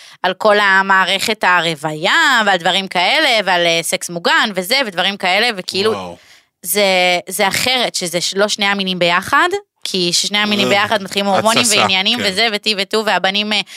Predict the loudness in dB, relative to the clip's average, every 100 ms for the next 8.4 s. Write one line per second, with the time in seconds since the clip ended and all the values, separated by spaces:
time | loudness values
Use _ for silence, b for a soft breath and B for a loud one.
0 | B -4 -2 -2 0 0 2 2 2 2
1 | -2 -4 -6 -2 0 2 2 0 0 0
2 | -2 -2 0 0 0 -4 -6 -4 -4 -4
3 | B B B -10 -2 0 0 -2 b b
4 | b b b -4 0 0 0 -4 -8 -14
5 | -18 -20 _ _ -8 0 2 2 -2 -2
6 | -2 0 0 2 0 0 2 2 2 -2
7 | _ _ -12 -2 0 0 -2 0 0 0
8 | -2 0 0